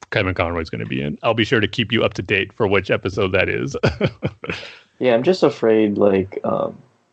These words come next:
Speaker 2: I don't know, the, the reason why I don't get invested, especially in the, uh, the D C app shows,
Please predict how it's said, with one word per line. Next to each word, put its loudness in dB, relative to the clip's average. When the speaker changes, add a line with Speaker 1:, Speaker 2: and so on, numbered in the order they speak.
Speaker 2:
I 4
don't 6
know, 4
the, 2
the 4
reason 4
why 8
I 8
don't 4
get 4
invested, 2
especially 2
in 4
the, 6
uh, 2
the 4
D 2
C 2
app 0
shows, 0